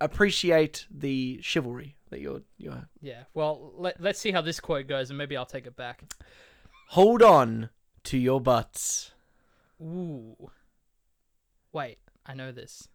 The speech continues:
Speaker 1: And I have a follow-up quote if you need.
Speaker 2: Hold on to your butts. This sounds like an animated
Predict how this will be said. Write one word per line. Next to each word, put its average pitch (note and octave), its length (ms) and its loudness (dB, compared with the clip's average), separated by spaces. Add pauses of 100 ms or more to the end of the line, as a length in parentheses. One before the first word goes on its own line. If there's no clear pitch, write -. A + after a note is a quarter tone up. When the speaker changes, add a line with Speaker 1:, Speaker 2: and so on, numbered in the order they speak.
(180)
Speaker 1:
And B2 140 -12
I B2+ 80 -8
have C#3 180 -8
a C3 40 -10
follow-up C3+ 600 -4
quote - 480 -16
if - 240 -20
you B2 60 -12
need. - 340 -16
Speaker 2:
Hold C#3+ 200 -14
on D#3 180 -12
to - 140 -20
your B2+ 100 -12
butts. - 760 -18 (1120)
This C#3+ 160 -12
sounds E3+ 200 -12
like C#3+ 80 -12
an B2+ 100 -12
animated B2 420 -12